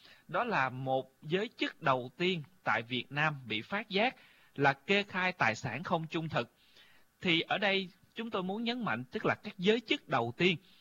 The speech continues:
Tại vì các giới chức Việt Nam thật ra không ai kê khai tài sản của mình đúng cả. Tại vì nếu kê sai đúng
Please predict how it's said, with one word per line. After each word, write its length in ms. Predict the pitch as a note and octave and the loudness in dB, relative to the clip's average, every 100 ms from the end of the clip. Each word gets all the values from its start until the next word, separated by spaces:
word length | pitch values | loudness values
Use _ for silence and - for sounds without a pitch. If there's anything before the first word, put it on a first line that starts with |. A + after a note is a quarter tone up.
| - - - | -20 -18 0
Tại 140 | D#3 | 0
vì 240 | F3 F3 F3 | 2 0 0
các 200 | B3 A#3 | -2 -4
giới 140 | A#3+ | -6
chức 220 | - C#4+ | -4 -6
Việt 200 | D3 C#3+ | -4 -4
Nam 240 | E3 F3+ F3 | 2 0 0
thật 220 | E3 - | -8 -6
ra 240 | - E3 E3 | -2 -2 -2
không 480 | - G#3 F#3+ F#3+ F3+ | -2 -2 0 -6 -6
ai 320 | - E3+ E3 D3+ _ - | 0 2 2 -2 _ 0
kê 180 | F3 E3 | 2 2
khai 280 | - D#3+ D#3 | -2 -4 -2
tài 180 | A2+ | -2
sản 240 | A2 A2 C#3+ | -4 -6 -6
của 120 | D#3+ | -4
mình 240 | D3 A2+ | -4 -4
đúng 220 | B2 F3+ A#3+ | -4 -4 -2
cả. 280 | A#2 D3+ G3 _ _ | 2 2 0 _ _
Tại 140 | C#3+ D3+ | 0 0
vì 160 | D#3 | 0
nếu 260 | D3+ F3 A#3 | 0 -2 -2
kê 200 | F#3+ D#3+ | -2 -4
sai 260 | - D#3 | -4 -4
đúng 220 | D3+ G3+ | -4 -4